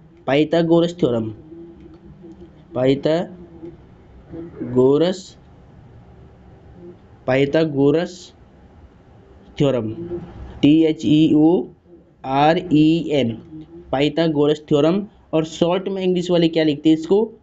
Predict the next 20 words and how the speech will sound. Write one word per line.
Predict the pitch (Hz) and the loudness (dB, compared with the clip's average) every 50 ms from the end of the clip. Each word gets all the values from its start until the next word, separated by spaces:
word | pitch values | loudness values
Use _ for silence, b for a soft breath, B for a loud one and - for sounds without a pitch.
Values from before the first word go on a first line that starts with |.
| _ _ _ - - | _ _ _ -8 -4
पीजीटी, | 214 226 233 233 190 170 165 180 190 190 185 185 - 196 185 143 110 - - - - - - - - - - - | -2 0 0 0 0 0 -2 0 0 0 -2 -2 0 0 0 0 0 -4 -12 -16 -18 -20 -20 -20 -20 -14 -4 -2
पाइथागोरस | 135 143 156 156 165 175 175 165 175 170 185 185 | 0 0 0 0 -2 -4 -2 0 0 -2 -2 -2
थ्योरम। | 185 214 190 185 196 220 214 - _ _ _ _ _ _ _ _ _ _ _ _ _ _ _ - _ _ _ _ _ _ _ _ _ _ _ _ _ _ _ _ _ _ B B B B B B B B B - | 0 0 0 0 0 -2 -4 -10 _ _ _ _ _ _ _ _ _ _ _ _ _ _ _ -20 _ _ _ _ _ _ _ _ _ _ _ _ _ _ _ _ _ _ B B B B B B B B B -2
और | 156 156 156 151 | 0 2 2 2
ये | 151 165 180 | 2 2 0
क्या | 175 185 208 190 180 | 0 -2 -4 -2 -2
होता | 175 165 165 151 | -2 -4 -4 -4
है | 151 151 | -2 -2
देखिए | 151 147 185 175 | -2 -2 -2 -2
पहले, | 165 156 139 147 156 175 190 - - - _ _ _ _ _ _ _ _ _ _ _ - | 0 0 0 2 0 0 -2 -6 -14 -20 _ _ _ _ _ _ _ _ _ _ _ -8
नाइंटी | 123 127 127 143 165 202 214 202 208 226 | -4 -2 0 0 0 -2 -4 -6 -8 -6
के | 220 226 233 | -4 -4 -4
सामने | 226 202 185 185 190 190 190 | -2 0 0 2 2 0 0
वाला | 190 190 196 180 | 0 0 0 0
हाइपोटेन्यूज | 165 156 156 156 156 180 180 180 180 170 170 175 175 175 - - - - - - - - - - | 2 2 2 2 2 0 0 2 2 2 2 2 0 0 -4 -12 -16 -20 -20 -20 -20 -16 -6 0
यानी | 131 139 147 156 170 190 202 220 - - - - - - - 165 165 | 0 2 4 2 2 0 0 -4 -8 -12 -14 -16 -16 -16 -12 -4 -2
एच | 143 156 151 - - | -2 -2 -2 -4 -6
का | - 170 170 165 | -4 -2 -2 -2
स्क्वायर, | 165 - - - 160 151 156 160 160 - _ _ _ _ _ _ 170 - _ 170 170 - 170 165 170 _ _ 165 165 165 160 156 160 160 160 330 _ _ _ _ _ _ _ _ _ 330 339 330 311 - 330 330 _ - 156 160 165 - - 160 156 156 - - - - - - | -4 -6 -2 0 0 0 0 -4 -6 -10 _ _ _ _ _ _ -20 -20 _ -20 -20 -20 -20 -20 -20 _ _ -20 -20 -20 -20 _ -20 -20 -20 -20 _ _ _ _ _ _ _ _ _ -20 -20 -20 -20 -20 -20 -20 _ -20 -20 -20 -20 -20 -20 -20 -20 -20 -20 -18 -20 -14 -4 -2
और | 165 175 180 180 180 185 185 185 175 | 0 0 2 2 2 2 2 0 -4